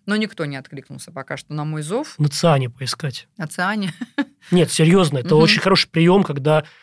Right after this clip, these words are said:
Speaker 2: ты не знаешь, как попасть, условно говоря, в дом, а, как они, тверских стрелков, да? Как они называются?
Speaker 1: Ворошиловских.
Speaker 2: В-, ворошиловских
Speaker 1: Мгм.
Speaker 2: стрелков. Просто забиваешь на Циане,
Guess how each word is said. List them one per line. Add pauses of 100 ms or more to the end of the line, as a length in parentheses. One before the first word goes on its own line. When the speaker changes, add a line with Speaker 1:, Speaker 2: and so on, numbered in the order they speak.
(140)
Speaker 2:
ты
не
знаешь,
как
попасть,
условно
говоря,
в
дом,
а, (120)
как
они,
тверских
стрелков,
да? (100)
Как
они
называются?
Speaker 1:
Ворошиловских.
Speaker 2:
В-,
ворошиловских
Speaker 1:
Мгм.
Speaker 2:
стрелков. (580)
Просто
забиваешь
на
Циане,